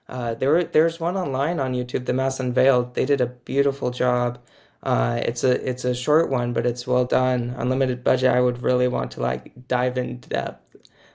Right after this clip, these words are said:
of what's going on and do it in a way that's understandable for kids and take them along this journey of the Mass, of the, the sacrifice at Calvary,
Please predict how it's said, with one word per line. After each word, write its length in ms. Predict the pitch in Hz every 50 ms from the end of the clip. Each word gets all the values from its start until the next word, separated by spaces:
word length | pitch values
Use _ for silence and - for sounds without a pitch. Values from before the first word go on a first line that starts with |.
| _ _ -
of 300 | - 123 120 123 120 123
what's 200 | 131 127 123 -
going 280 | - 127 127 131 127 123
on 400 | 123 127 120 123 123 120 123 - - _ _ _ - -
and 360 | 123 123 123 123 123 123 - - -
do 180 | 123 - 135 139
it 100 | 143 143
in 100 | 139 135
a 60 | 131
way 200 | 127 127 127 127
that's 400 | 120 127 127 123 - - - - - -
understandable 720 | 127 120 123 120 120 - - 131 131 135 135 127 123 123
for 180 | 123 - 135 131
kids 500 | - - - - - - - - - - _ - _ _ _ _ _ _ - _ _ -
and 400 | - 131 123 120 120 120 117 - - - - - _ _ _ _ _ _ _ -
take 200 | - - 151 139
them 140 | - 139 131
along 280 | 131 127 127 123 123 123
this 200 | 120 117 117 -
journey 520 | - - 131 143 151 135 120 120 123 127 135 -
of 320 | 123 123 117 113 113 - -
the 80 | -
Mass, 400 | 120 120 117 - 120 - - -
of 180 | - 120 113 -
the, 240 | - 127 127 123 120 -
the 140 | - 123 117
sacrifice 560 | - 123 120 123 - 117 - 123 120 131 131
at 160 | 127 - -
Calvary, 580 | - 127 127 131 131 131 131 127 127 123 127